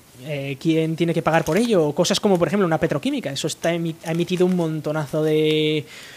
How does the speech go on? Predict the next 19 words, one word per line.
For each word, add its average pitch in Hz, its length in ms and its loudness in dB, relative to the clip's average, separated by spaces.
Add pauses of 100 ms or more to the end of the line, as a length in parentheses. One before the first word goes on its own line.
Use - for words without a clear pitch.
(120)
de 160 300 2
productos 165 560 2 (440)
cancerígenos, 202 1040 4
eh, 160 160 4
de 151 100 0
productos 160 720 0
que, 139 240 -6
que, 131 160 -12
bueno, 170 200 -6
que 139 100 -8
son 151 180 -4
muy, 175 220 4
muy, 180 160 2
muy 156 520 -2
malos 151 420 -6
para, 143 580 -8 (480)
para 156 140 0
la 156 100 2
salud 196 300 2